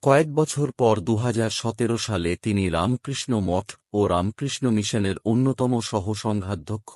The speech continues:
নির্বাচিত হন। গৌতমানন্দজি বিভিন্ন সময়ে মঠ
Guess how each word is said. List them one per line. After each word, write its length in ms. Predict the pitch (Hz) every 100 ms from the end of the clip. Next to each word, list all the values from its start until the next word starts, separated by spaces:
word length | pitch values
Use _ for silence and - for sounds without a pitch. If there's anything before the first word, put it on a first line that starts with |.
| 98
নির্বাচিত 580 | 90 85 80 80 101 101
হন। 280 | 78 78 73 65 - _ _ _ _ _ _ - - - 640 - - - 339 _ _ _ _ _ _ _ _ _ _ _ _ -
গৌতমানন্দজি 1120 | 110 107 160 196 185 175 170 170 156 151 139 147
বিভিন্ন 400 | 117 110 139 143
সময়ে 440 | 135 135 120 104 101
মঠ 260 | 95 123